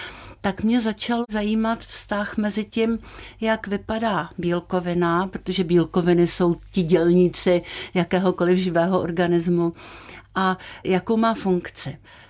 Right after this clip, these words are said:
Tak jsem potom chtěla jít na postgraduální studium,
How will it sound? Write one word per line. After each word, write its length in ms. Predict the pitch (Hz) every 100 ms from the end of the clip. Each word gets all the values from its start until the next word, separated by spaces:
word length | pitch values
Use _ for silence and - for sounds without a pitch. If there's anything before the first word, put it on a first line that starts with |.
| -
Tak 180 | 190 185
jsem 240 | 233 240
potom 420 | 233 220 - 240
chtěla 720 | 254 - 214 214 214 220 220 220
jít 220 | 214 202 208
na 80 |
postgraduální 720 | 202 190 190 202 208 208 214
studium, 640 | 180 - 170 185 190 208